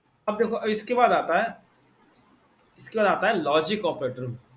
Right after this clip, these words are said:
ये भी most important operator है, लॉजिक। and, or और not। and में क्या होता है? आपको सामने दिख रहा हो and। and का मतलब क्या होता है?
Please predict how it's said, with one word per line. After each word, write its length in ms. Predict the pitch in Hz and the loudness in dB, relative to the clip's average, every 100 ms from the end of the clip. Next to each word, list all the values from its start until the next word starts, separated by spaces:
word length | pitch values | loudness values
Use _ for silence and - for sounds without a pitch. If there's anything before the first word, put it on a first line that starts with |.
| 123 | 0
ये 100 | 190 | 2
भी 140 | 233 | 4
most 340 | 196 214 220 220 | 4 4 2 0
important 340 | 185 175 170 | 0 0 0
operator 340 | 139 131 123 | -2 -4 -4
है, 40 | 123 | -2
लॉजिक। 560 | 139 185 180 165 - _ _ _ _ _ _ - _ _ _ _ _ 170 | 2 2 2 -4 -10 _ _ _ _ _ _ -20 _ _ _ _ _ 2
and, 360 | 190 220 240 208 - _ _ 160 | 6 6 4 -4 -12 _ _ 4
or 280 | 175 185 180 | 6 6 2
और 140 | 170 | 0
not। 480 | 147 143 120 107 - _ _ _ _ _ _ _ _ _ _ _ _ _ | 0 0 -2 -4 -14 _ _ _ _ _ _ _ _ _ _ _ _ _
and 320 | 180 202 226 233 | 6 6 4 0
में 100 | 220 | 4
क्या 200 | 226 226 | 4 6
होता 160 | 226 | 2
है? 220 | 240 - - | -2 -6 -8
आपको 220 | 143 175 | -6 -4
सामने 260 | 170 175 180 | 0 0 0
दिख 160 | 180 | 0
रहा 80 | 190 | 2
हो 60 | 190 | 4
and। 280 | 165 151 117 - _ _ _ _ _ _ | 4 2 0 -10 _ _ _ _ _ _
and 280 | 170 202 214 | 2 2 2
का 140 | 233 | 0
मतलब 200 | 226 233 | 0 0
क्या 100 | 226 | 0
होता 220 | 208 165 | 0 0
है? 120 | 120 | -6